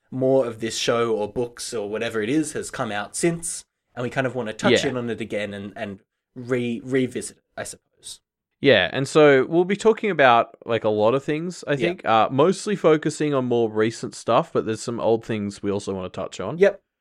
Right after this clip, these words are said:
Speaker 1: Um,
Speaker 2: Um, so I guess some, some highlights that we wanted to,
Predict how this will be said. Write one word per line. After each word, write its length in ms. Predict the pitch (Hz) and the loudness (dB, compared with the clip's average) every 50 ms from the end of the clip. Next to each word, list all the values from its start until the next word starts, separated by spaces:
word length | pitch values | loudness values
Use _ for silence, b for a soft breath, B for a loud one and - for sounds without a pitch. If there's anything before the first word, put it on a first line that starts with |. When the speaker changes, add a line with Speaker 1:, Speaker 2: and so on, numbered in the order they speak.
| _ _ - | _ _ -4
Speaker 1:
Um, 120 | 123 120 | 0 2
Speaker 2:
Um, 380 | 113 101 98 95 92 92 92 92 _ _ _ _ _ _ _ _ - | 4 4 4 2 0 -4 -8 -12 _ _ _ _ _ _ _ _ -16
so 240 | - - - 120 | -6 -2 2 2
I 60 | 117 120 | 2 4
guess 200 | 117 120 110 - | 4 2 0 0
some, 300 | - - 131 113 107 104 | -2 -4 -4 -4 -4 -6
some 220 | - - 117 113 | -8 -8 -10 -6
highlights 640 | - - 123 120 117 120 117 113 113 - - - | 0 2 4 6 6 6 4 4 2 0 -4 -10
that 120 | - - - | -12 -10 -8
we 100 | 95 98 | -6 -6
wanted 280 | 95 98 98 95 95 | -6 -6 -8 -8 -8
to, 520 | - - 101 92 92 90 87 92 90 - | -6 -4 -4 -2 -2 -4 -4 -6 -8 -10